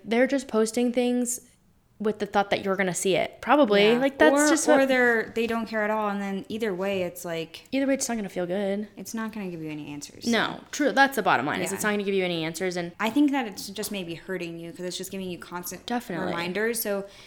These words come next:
Speaker 2: the only way to not do that and not giving it the urges is just to try to not have the urges by distracting yourself with something else.
Speaker 1: Mm-hmm.
Speaker 2: Like, if you're, like, hanging out with friends, you're not gonna be on social media anyways. You're not checking their me-, social media.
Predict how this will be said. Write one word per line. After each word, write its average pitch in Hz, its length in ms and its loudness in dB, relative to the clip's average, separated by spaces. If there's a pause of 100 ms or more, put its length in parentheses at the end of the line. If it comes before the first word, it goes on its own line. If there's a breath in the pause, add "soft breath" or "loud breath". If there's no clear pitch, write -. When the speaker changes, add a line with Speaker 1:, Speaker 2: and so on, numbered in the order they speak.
(680 loud breath)
Speaker 2:
the 226 200 -6 (240)
only 240 300 0
way 240 120 2
to 214 100 -2
not 190 420 -6 (520)
do 254 120 -4
that 262 320 -6
and 196 140 -10
not 180 180 -8
giving 190 160 -10
it - 80 -12
the 202 80 -10
urges 202 340 -6
is 190 140 -10
just - 260 -8
to 175 80 -8 (140)
try - 160 -12
to 170 80 -6
not 151 160 -10
have 175 200 -6
the 214 60 -8
urges 226 280 -6
by 180 120 -8
distracting 165 460 -8
yourself 160 260 -10
with 156 100 -14
something - 300 -12
else. - 220 -18
Speaker 1:
Mm-hmm. 185 240 -2
Speaker 2:
Like, 175 160 -2
if 180 80 -12
you're, 196 180 0
like, 196 140 -4
hanging 180 240 -6
out 175 40 -8
with 175 120 -12
friends, 160 300 -8
you're 156 100 -6
not 151 340 -6
gonna 156 120 -8
be 147 120 -8
on 147 80 -8
social 151 300 -10
media 151 240 -8
anyways. 196 560 -6
You're 151 100 -6
not 139 240 -8
checking 208 320 -10
their 208 120 -10
me-, 208 280 -8
social 214 300 -10
media. 220 300 -4